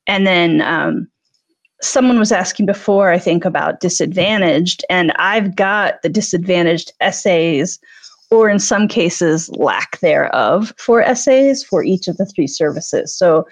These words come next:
for amcas, it, you kinda get to self-identify. Like, they give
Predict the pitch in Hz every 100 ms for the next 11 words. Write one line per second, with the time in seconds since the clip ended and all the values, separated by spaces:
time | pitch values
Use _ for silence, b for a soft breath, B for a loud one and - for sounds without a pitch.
0 | B B B - - 233 247 247 208 185
1 | 175 - - - b b b b _ 214
2 | - 233 226 - 311 262 254 233 - 196
3 | 196 262 - 175 180 220 240 214 180 196
4 | 208 202 208 180